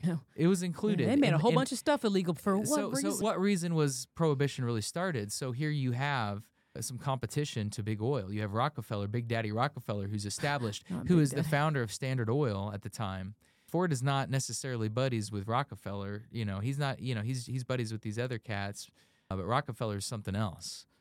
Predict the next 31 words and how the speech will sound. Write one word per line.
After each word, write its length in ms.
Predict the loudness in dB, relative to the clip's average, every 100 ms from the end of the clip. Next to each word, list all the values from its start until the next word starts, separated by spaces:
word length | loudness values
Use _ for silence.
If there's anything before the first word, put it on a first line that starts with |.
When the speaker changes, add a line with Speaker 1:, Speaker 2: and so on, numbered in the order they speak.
| _ _ -2
Speaker 2:
He's 160 | -2
a 40 | 0
big 220 | -2 -2
fish. 340 | -8 -10 -6
These 180 | -4 -4
guys 280 | -2 -2 -2
are, 340 | -2 -4 -6 -4
these 160 | -4
guys 220 | -2 -2 -2
are 40 |
young 260 | 0 2 2
robber 240 | 0 -2
barons. 320 | -4 -4 -2
They're 100 | -2
not 140 | 0 -2
a, 60 | -4 -2
they're 120 | 0
not 180 | 0 0
the 80 |
O 160 | -2 -2
G 240 | 0 -2
robber 260 | 0 -2 -4
baron. 460 | -6 -6 -4 -6 2
Speaker 1:
Mm. 160 | 2 2 _ _ _ _
Speaker 2:
So 160 | -8 -4
you've 120 | -2
got 200 | -2 0
Rockefeller, 880 | 0 0 -2 -2 0 2 2 0 -4 _ -4
who's 240 | -2 0
got 220 | -2 -2
influence, 680 | -2 -2 -4 -8 -8 -12